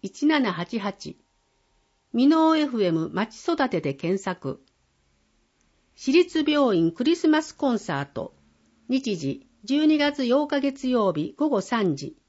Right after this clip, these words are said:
場所、同病院。出演、アサンプション国際中学校高等学校ハンドベル部。費用無料。問い合わせ、医療事務室。電話七二八二零零一、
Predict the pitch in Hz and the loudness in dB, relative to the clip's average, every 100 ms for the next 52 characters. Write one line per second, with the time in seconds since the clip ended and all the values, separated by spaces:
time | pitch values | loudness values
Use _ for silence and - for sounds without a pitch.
0 | _ _ 214 233 - 277 - 320 320 208 | _ _ -4 -2 0 0 0 0 2 4
1 | 185 214 208 180 170 - _ _ _ _ | 2 2 2 2 0 -6 _ _ _ _
2 | - 254 - 294 269 240 226 - _ - | -8 -6 -2 0 2 0 -4 -8 _ -10
3 | 254 359 349 339 226 208 185 180 - 220 | -2 2 2 0 -2 0 0 0 -4 -4
4 | 311 320 285 277 - 285 277 269 269 - | -2 2 2 0 -2 -2 0 -2 -2 -2
5 | 185 175 - 285 302 294 294 269 262 - | 0 2 2 0 2 4 4 4 0 -2
6 | - 175 196 240 285 269 240 220 170 - | -2 -2 0 0 2 2 0 0 -2 -8
7 | - _ _ _ _ _ 320 311 220 160 | -10 _ _ _ _ _ 2 4 4 4
8 | 156 175 165 147 - _ _ _ _ - | 2 0 -2 -4 -10 _ _ _ _ 0
9 | 269 269 254 247 - 233 - 240 302 311 | 2 4 2 0 -2 -4 -2 0 2 2
10 | 277 269 254 - - 151 - _ _ - | 2 0 0 -4 -8 -8 -8 _ _ -2
11 | 233 254 247 233 - 233 269 311 311 240 | 0 2 0 -2 -2 0 2 4 4 4
12 | 190 175 - 202 254 302 311 294 240 196 | 0 -4 -8 -6 2 4 4 4 2 2
13 | 214 214 208 - - | 0 0 -2 -6 -14